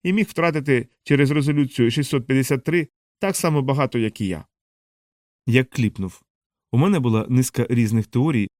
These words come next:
що ґрунтувалися на впевненості в тому, що в Банкрофтовій смерті винна Кавахара, але таких кричущих серед них не було. Проте, коли до мене дійшли Кавахарині слова, я помітив низку скалок у того зазубленого дзеркала,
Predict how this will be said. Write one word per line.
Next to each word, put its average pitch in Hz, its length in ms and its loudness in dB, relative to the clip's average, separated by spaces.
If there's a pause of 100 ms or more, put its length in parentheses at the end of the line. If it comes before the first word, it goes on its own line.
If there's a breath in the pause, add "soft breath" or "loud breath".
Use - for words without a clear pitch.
(140)
що 123 160 -2
ґрунтувалися 117 760 0
на 117 120 0
впевненості 110 680 -2
в 95 40 -8
тому, 131 340 -2 (200)
що 117 240 0
в 117 120 -6
Банкрофтовій 110 600 -2
смерті 135 440 -4
винна 117 360 0
Кавахара, 113 640 -6 (380)
але 120 220 2
таких 120 320 -2
кричущих 117 540 -4
серед 110 300 -4
них 110 180 -6
не 117 80 0
було. 110 340 -6 (840)
Проте, 139 260 0
коли 139 220 0
до 127 120 2
мене 123 200 2
дійшли 120 340 -2
Кавахарині 120 560 -2
слова, 135 360 -2 (300)
я 180 120 -2
помітив 165 400 -2
низку 139 280 -2
скалок 135 400 0
у 120 80 -2
того 131 320 4
зазубленого 120 680 2
дзеркала, 110 520 -2